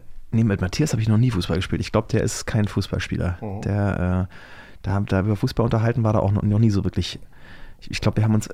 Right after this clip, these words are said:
Speaker 1: kennengelernt tatsächlich, mehr oder weniger. Da hat gerade Bayern das Finale daheim verloren
Speaker 2: Verloren.
Speaker 1: gegen Chelsea.
Speaker 2: Mhm.
Speaker 1: Zweitausendzwölf war das, glaub ich. Ja, genau.
Speaker 2: Horror.
Speaker 1: Zweitausendzwölf.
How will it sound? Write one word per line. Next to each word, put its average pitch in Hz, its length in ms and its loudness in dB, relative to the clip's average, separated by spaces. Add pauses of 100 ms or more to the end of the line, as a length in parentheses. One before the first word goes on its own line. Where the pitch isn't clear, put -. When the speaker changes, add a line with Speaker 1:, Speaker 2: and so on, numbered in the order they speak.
Speaker 1:
kennengelernt 123 540 2
tatsächlich, 120 480 4
mehr 113 120 8
oder 113 100 8
weniger. 113 280 6
Da 101 100 6
hat - 220 0
gerade 113 340 6 (680)
Bayern 117 560 6 (300)
das 98 220 0
Finale 110 480 4
daheim 101 600 4 (280)
verloren 92 420 4
Speaker 2:
Verloren. 92 240 6
Speaker 1:
gegen 90 200 0
Chelsea. 98 560 0
Speaker 2:
Mhm. 87 240 0
Speaker 1:
Zweitausendzwölf 82 800 0 (640)
war 82 100 0
das, 85 140 -4
glaub - 180 -4
ich. - 180 -6
Ja, 90 100 4
genau. 92 160 4
Speaker 2:
Horror. 80 280 2
Speaker 1:
Zweitausendzwölf. 90 640 -2